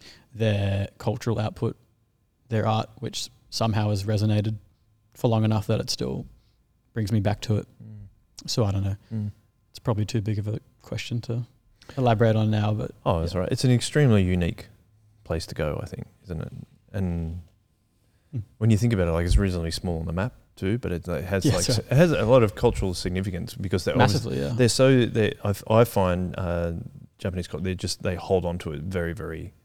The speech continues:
Speaker 2: tightly
Speaker 1: Mm.
Speaker 2: and ensure that things aren't changed about it too much. Um, and I think even I remember when I'm going there, it's like, "I don't know if I wanna live here," but this has been one of the coolest experiences. I went for the
Speaker 1: Yep.
Speaker 2: World, well,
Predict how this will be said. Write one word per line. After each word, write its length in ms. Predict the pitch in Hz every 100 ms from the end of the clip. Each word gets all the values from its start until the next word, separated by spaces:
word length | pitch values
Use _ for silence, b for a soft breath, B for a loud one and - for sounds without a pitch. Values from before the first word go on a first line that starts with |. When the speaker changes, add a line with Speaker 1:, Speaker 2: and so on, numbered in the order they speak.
| _ _
Speaker 2:
tightly 440 | - 85 58 - - 143
Speaker 1:
Mm. 220 | 113 104 _ -
Speaker 2:
and 460 | 90 85 85 - - -
ensure 320 | 95 - 87
that 280 | 85 - 98
things 260 | 98 87
aren't 200 | 82 82
changed 460 | - 82 85 87 - -
about 180 | 76 -
it 60 |
too 120 | - -
much. 280 | - - - _ _ _ _ _ -
Um, 380 | 82 80 80 - _ _ _ - -
and 100 | 95
I 60 | 87
think 220 | 90 87
even 240 | 101 92
I 60 | 90
remember 320 | 92 87 85
when 80 | 87
I'm 140 | 82 82
going 260 | 87 87
there, 100 | 87
it's 100 | 85
like, 180 | 85 82
"I 40 | 92
don't 160 | 202 269
know 80 |
if 140 | 170 -
I 80 | 107
wanna 200 | 95 90
live 200 | 95 90
here," 240 | 87 85
but 340 | - 85 -
this 160 | 107 147
has 100 | 120
been 320 | 98 92 90 87
one 140 | 87
of 80 | 85
the 200 | 90 90
coolest 300 | - 87 95
experiences. 460 | - - 85 85 92
I 60 |
went 180 | 131 113
for 80 | -
the 60 | 113
Speaker 1:
Yep. 80 |
Speaker 2:
World, 140 | 101 80 101
well, 180 | 98